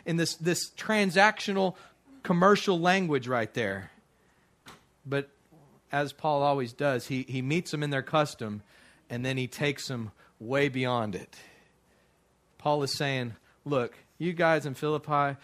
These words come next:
you've given me so much over the years. I, I can't, I'm, I, I've recounted a bit of it, but you guys have been there for me when nobody else was. You have consistently supported me.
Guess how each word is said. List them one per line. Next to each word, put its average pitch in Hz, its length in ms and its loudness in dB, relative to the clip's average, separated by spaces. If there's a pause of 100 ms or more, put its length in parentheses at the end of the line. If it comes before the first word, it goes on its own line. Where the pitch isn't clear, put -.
(180)
you've 147 240 0
given 131 280 -2
me 123 120 -4
so 139 280 -4
much 127 280 -2
over 113 160 -6
the 110 80 -6
years. 107 240 -4
I, 147 180 2
I - 60 0
can't, 170 240 -2
I'm, 147 180 -2
I, 147 180 0
I've 139 180 0
recounted 160 440 2
a 131 60 -2
bit 156 200 2
of 151 120 -2
it, 151 100 -2
but 131 160 -4 (240)
you 170 140 2
guys 165 300 8
have 135 100 -2
been 147 160 2
there 143 160 2
for 143 160 -4
me 139 140 0
when 123 180 -4
nobody 135 400 2
else 127 240 -2
was. 101 280 -6
You 151 180 4
have 131 180 0
consistently 156 720 -2
supported 113 440 -8
me. 101 200 -6